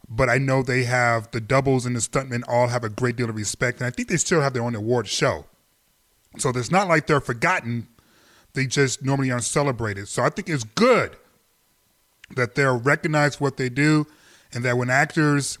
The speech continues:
decide to do their own stunts, they're still doing it closely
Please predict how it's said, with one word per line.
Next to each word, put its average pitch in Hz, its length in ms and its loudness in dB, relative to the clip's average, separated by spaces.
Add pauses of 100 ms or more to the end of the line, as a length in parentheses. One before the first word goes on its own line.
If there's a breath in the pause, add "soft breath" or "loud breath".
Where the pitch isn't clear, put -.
(360)
decide 135 320 -2
to 123 80 -6
do 151 120 4
their 147 160 2
own 139 140 0
stunts, 135 400 -2
they're 127 100 -2
still 170 280 2
doing 156 280 2
it 143 220 -4
closely 165 760 2